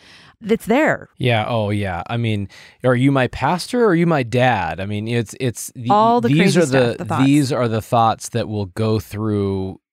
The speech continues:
Speaker 2: his head. Trust me, he is going to be totally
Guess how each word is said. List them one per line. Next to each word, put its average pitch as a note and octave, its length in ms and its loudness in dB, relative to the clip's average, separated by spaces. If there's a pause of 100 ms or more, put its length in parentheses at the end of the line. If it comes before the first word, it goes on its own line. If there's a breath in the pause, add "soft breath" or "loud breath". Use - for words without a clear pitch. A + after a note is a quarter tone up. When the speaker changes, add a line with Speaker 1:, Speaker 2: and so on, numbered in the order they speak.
Speaker 2:
his A2 300 -6
head. G2+ 460 0 (420 loud breath)
Trust - 560 -4
me, D#3 180 2
he C3+ 220 0
is A#2 120 0
going A2+ 300 -4
to A2 120 -8
be G2 280 -4 (240)
totally A#2+ 920 -2